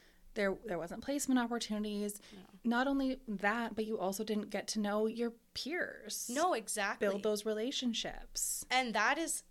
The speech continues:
Speaker 2: so much of the early years, is building relationships with people, because that's what you're going to do when you get into the field.
Speaker 1: Mm-hmm.
Speaker 2: Whether you're in the field already or you're not, that's what the key component of your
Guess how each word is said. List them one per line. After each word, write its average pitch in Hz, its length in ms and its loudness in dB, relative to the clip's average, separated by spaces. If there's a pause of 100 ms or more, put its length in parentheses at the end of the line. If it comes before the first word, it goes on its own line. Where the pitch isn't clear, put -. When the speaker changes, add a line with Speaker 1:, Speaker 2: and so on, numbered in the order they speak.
Speaker 2:
so - 560 0
much 208 380 -2
of 202 100 -6 (240)
the 214 160 -2
early 196 340 -4
years, 202 480 -4
is 202 360 -4 (420)
building 247 380 0
relationships 196 720 -2
with 185 120 -14
people, 180 260 -12
because 190 220 -8
that's 226 220 0
what 359 160 -6
you're 311 100 -6
going 262 220 -4
to - 80 -10
do 233 220 -6
when 196 180 -4
you 190 100 -6
get 202 160 -4
into 220 260 -6
the 175 100 -12
field. - 420 -8 (220)
Speaker 1:
Mm-hmm. 202 180 -2
Speaker 2:
Whether 220 180 2
you're 190 200 -2
in 214 180 -6
the 247 80 -8
field 220 280 -4
already 196 340 -2
or 185 40 -4
you're 170 140 -6
not, 180 340 -6
that's 196 400 -4 (280)
what 214 180 -8
the 202 60 -10
key 233 240 -10
component 208 680 -6
of 196 240 -4
your 185 340 -2